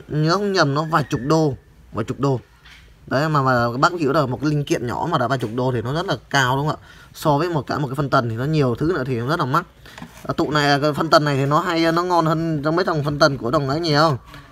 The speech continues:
À, Marang hay là, hay là những dòng như là của B M W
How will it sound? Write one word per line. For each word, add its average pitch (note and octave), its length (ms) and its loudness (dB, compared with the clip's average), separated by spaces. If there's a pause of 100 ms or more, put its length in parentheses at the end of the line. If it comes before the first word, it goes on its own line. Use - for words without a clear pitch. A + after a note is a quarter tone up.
(240)
À, B2+ 240 0
Marang E3 600 2
hay F3 320 0
là, C3 220 2 (1160)
hay D#3+ 160 0
là D3 160 4
những B2 240 -4
dòng C3+ 260 0
như C#3 100 -2
là B2+ 140 2
của E2+ 200 -8
B C3 300 -4
M D3 160 2
W C#3+ 360 -2